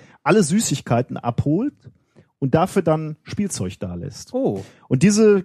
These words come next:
Speaker 1: ähm, Geschichte haben sie eben auch wieder Fünfjährigen ge-, erzählt und Dreijährigen.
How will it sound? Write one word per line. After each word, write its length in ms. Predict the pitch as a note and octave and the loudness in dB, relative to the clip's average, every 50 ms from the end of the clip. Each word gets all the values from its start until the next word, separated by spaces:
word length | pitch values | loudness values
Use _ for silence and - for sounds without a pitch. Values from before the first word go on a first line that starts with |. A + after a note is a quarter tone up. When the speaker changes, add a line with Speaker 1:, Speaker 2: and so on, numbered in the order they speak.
| - - | -2 -6
Speaker 1:
ähm, 500 | D#3+ E3 - E3+ D#3+ D#3 D#3 D3+ D3+ C#3+ | -6 -4 -2 -2 -2 -2 -2 -6 -4 -2
Geschichte 400 | D3 D3+ - - F#3+ - F3 D#3 | -2 -2 -2 -2 0 2 2 4
haben 120 | D3 D3 C3+ | 4 4 2
sie 180 | C3+ C#3 A2+ | 2 0 2
eben 180 | D3+ D#3 C#3 C#3 | 2 0 0 0
auch 200 | - D3+ D3+ D3 | 0 0 0 2
wieder 120 | B2+ A#2 | 0 0
Fünfjährigen 600 | - - G#3 A#3 - A#3+ A3+ A3+ - A#3+ A#3+ A3 | 2 2 0 0 0 -2 -2 -2 -2 -4 -4 -2
ge-, 300 | G#3+ G#3 F3+ - - - | -2 -2 -2 -4 -8 -8
erzählt 540 | - - E3 - - G3 G3+ G#3+ A#3 A3 - | -6 -6 -6 -4 -2 -2 -2 -2 -4 -6 -8
und 220 | - - B2+ G#2+ | -6 -6 -4 -2
Dreijährigen. 720 | - A#2 A#2 B2 C#3 E3 F#3+ G3+ - A#3+ B3 B3 - C#4+ C4 | 0 2 4 4 4 2 2 0 -2 -4 -4 -6 -8 -12 -14